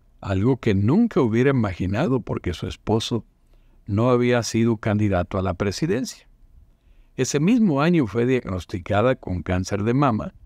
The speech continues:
una enfermedad que en aquellos tiempos era una especie de sentencia de muerte.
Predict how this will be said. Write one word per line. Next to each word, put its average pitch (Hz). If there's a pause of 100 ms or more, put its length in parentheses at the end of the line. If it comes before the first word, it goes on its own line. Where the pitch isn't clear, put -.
(580)
una 247
enfermedad 180
que 160
en 131
aquellos 120
tiempos 127
era 107
una 117
especie 107
de 104
sentencia 87
de 127
muerte. 202